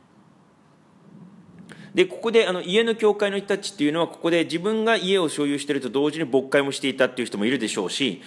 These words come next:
または、え、この福音、あの、長老的なこの御言葉をつ-、告げる人はまた別にいて、え、自分は管理をしていくっていう、え、人もいたでしょうし、いずれにしてもですね、え、非常にこの高度な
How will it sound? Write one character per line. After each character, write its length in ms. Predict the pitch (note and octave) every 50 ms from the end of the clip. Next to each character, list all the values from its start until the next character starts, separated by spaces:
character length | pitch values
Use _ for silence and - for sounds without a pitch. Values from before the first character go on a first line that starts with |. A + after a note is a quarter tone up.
| - - -
ま 120 | D#3+ F#3
た 100 | - B3+
は、 400 | B3+ B3 D#3 - - - - - -
え、 100 | B2 B2+
こ 140 | C3 - C#3+
の 240 | C#3 C3+ B2+ B2 A#2+ - -
福 120 | - - D#3+
音、 100 | D#3+ -
あ 80 | - B2+
の、 200 | A#2 A2+ G#2 G2
長 280 | - - - E3 D#3
老 140 | D3+ D3+ D3
的 260 | D3 - C#3+ - C#3
な 120 | C3+ C#3 C3+
こ 100 | - C3+
の 140 | A#2+ G#2+ G#2+
御 20 | - - -
言 140 | D3 D3 C#3+
葉 260 | D#3+ D#3 D3 C#3 D3+
を 80 | C#3
つ-、 180 | C3+ - - C#3+ B2+ - - -
告 180 | - - C#3
げ 80 | D3 D3
る 80 | C#3+
人 140 | C3 - F3
は 80 | F#3+ F3+
ま 120 | D#3 C#3
た 80 | - C3
別 280 | G#2 B2+ B2 - C3
に 120 | B2+ B2 A#2+
い 60 | A2
て、 460 | - - F3 F3 C3+ F2 D2 - - - - - -
え、 120 | - A#2+
自 180 | A#2+ A2+ C3+ D3
分 140 | C#3 D3+ E3+
は 100 | F3+ F3
管 280 | - - G3 G3 F3
理 80 | C#3+ A#2
を 40 | G2+
し 100 | - -
て 100 | - G2+
い 80 | F#2+
く 120 | - - G2
っ 20 |
て 180 | - - - E2+
い 160 | D#2+ D2+ C#2+
う、 60 | C#2+ - - - - - - -
え、 240 | - A2+ G#2+ G#2 G2+
人 200 | G2 - - B2+
も 180 | G#2 F#2+ F2+ -
い 60 | - B2
た 120 | C3 A#2+
で 80 | G#2 F#2
し 80 | -
ょ 40 | F#2+
う 20 |
し、 140 | E2+ - A2+
い 60 | B2
ず 120 | B2 D3+ G3+
れ 60 | A#3+
に 100 | A#3+ B3
し 60 | A#3
て 60 | A#3
も 100 | G#3 D3+
で 80 | A2 G2+
す 120 | - -
ね、 320 | A#2+ A#2+ G#2+ F2 D#2+ - - - - - -
え、 80 | A2
非 120 | G#2+ - B2+
常 160 | B2+ D3+ D3+
に 100 | D3+ C#3+
こ 120 | - D3
の 100 | C3+ B2+
高 320 | - - - - G#3+ G#3 F3
度 120 | C3 A#2
な 380 | G#2+ A#2+ B2+ G#2+ E2 - -